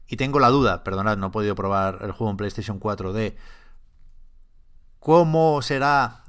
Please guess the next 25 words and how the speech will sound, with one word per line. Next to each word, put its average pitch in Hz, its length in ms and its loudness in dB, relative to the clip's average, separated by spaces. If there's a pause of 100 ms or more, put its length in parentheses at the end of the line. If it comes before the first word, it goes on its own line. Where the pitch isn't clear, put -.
(180)
ese 117 1080 -2
punto 127 240 -6
intermedio 117 680 -2 (720)
que - 120 -20
cabe 113 240 -2
suponer 104 460 -2
tendremos 98 440 -4
en 92 80 -8
PlayStation 104 420 -6
cuatro 104 220 -4
y 95 40 -4
One, 123 320 2 (580)
porque 123 260 -4
yo 151 120 0
venía 165 260 0
aquí 143 180 -4
con 135 220 -2
dudas 131 300 0
ya, 123 420 -2 (200)
después 110 380 -6
de 120 80 0
ver 117 200 -2
que 110 80 -10
el 95 60 -8
juego 107 840 -2